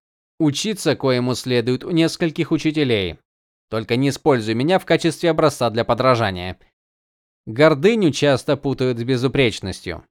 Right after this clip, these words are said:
Она подалась вперёд. «Прости меня,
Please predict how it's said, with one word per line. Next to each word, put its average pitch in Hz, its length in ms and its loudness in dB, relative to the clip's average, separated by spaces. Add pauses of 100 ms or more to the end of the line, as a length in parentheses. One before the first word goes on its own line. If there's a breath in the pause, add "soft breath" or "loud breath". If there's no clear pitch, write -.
(320)
Она 104 320 -4
подалась 101 560 -4
вперёд. 107 500 -6 (960)
«Прости 127 480 -2
меня, 95 480 -4